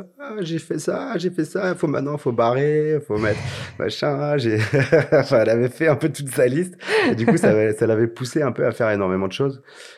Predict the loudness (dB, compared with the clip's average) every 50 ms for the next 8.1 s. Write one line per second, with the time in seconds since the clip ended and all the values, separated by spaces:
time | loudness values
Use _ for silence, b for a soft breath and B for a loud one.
0 | B B B _ -6 -4 -2 -2 -2 -4 -2 0 2 2 2 2 2 0 0 2
1 | 0 0 0 0 -2 -4 -6 -8 -6 -4 -2 -2 -2 -2 -2 -2 -4 -4 -6 -6
2 | -6 -8 -6 -2 -2 -2 -2 -2 -4 -8 -12 -14 -12 -8 -6 -4 -2 -2 -4 -4
3 | -6 -10 -4 0 0 0 0 0 -6 -16 -20 _ _ _ _ _ _ -10 -8 -8
4 | -8 -12 -6 -6 -4 -2 -2 -2 -2 -4 -6 -8 B B B B B B B B
5 | -12 -10 -6 -4 -6 -4 -2 -4 -2 -2 -2 -2 -2 -2 -2 -2 -2 -4 -6 -8
6 | -12 -10 -6 -2 0 2 2 2 2 0 0 -2 -4 -4 -6 -6 -8 -8 -8 -10
7 | -14 -18 b b b b b b b b b b _ -16 -12 -10 -10 -10 -8 -10
8 | -10 -10